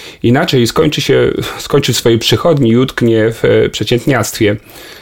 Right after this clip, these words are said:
W sprzedaży ubezpieczeń, e, również mamy pewien zestaw reguł, które pomagają stać się profesjonalistą.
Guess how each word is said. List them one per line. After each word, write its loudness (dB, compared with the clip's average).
W -20
sprzedaży 2
ubezpieczeń, 0
e, 0
również 2
mamy 2
pewien 2
zestaw 0
reguł, 2
które 0
pomagają 0
stać -2
się 0
profesjonalistą. -2